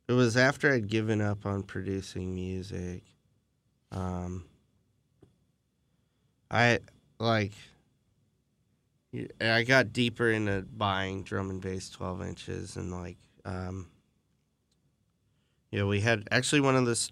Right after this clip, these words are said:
record stores in Bend ordered twelve inches and, like, had them in, and you could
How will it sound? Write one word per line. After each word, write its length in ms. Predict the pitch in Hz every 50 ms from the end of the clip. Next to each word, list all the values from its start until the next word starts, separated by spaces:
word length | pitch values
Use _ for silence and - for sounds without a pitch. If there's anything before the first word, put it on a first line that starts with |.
| - -
record 360 | - 117 117 - - 117 113
stores 380 | - - - - 104 101 98 101
in 100 | 98 92
Bend 420 | - 98 95 95 95 92 90 - - _ _ _ -
ordered 480 | 95 98 98 95 95 95 92 92 98 104 - _ _ _ _ _
twelve 300 | - 92 92 92 92 92
inches 500 | 92 90 - - - 92 92 95 92 - -
and, 120 | 95 95
like, 160 | 95 95 - _ _ _ -
had 260 | 87 90 90 90 95
them 220 | 95 92 90 90
in, 260 | 87 90 90 90 95 98 _ _ _ -
and 160 | 98 95 92
you 80 | 92 92
could 300 | - - - 87 98